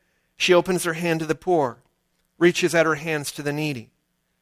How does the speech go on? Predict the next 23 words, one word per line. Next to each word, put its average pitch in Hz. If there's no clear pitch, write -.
She -
cares 214
for 175
people 123
and 117
she 160
gives 151
generously. 135
With 202
all 240
this 262
waking 196
up 196
while 196
it's 175
still 175
dark 175
and 131
getting 170
breakfast 165
ready 170
for -
the, 139